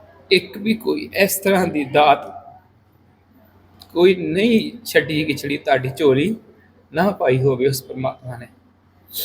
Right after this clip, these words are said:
ਉਹਨੇ ਅਥਾਹ ਮਿਹਰ ਕੀਤੀ।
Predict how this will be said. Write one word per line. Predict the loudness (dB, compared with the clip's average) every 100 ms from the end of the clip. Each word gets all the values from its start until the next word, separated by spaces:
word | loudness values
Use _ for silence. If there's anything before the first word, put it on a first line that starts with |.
| -12 -14 -18 -20 -20 -20 -20 _ -20 -18 -18 -16 -16 -16 -20 _ _ _ _ _ -20 -20 -20 -20 -8
ਉਹਨੇ | -2 0 0 -6 -20
ਅਥਾਹ | -8 0 4 4
ਮਿਹਰ | 2 -2
ਕੀਤੀ। | -4 -6 -4 -4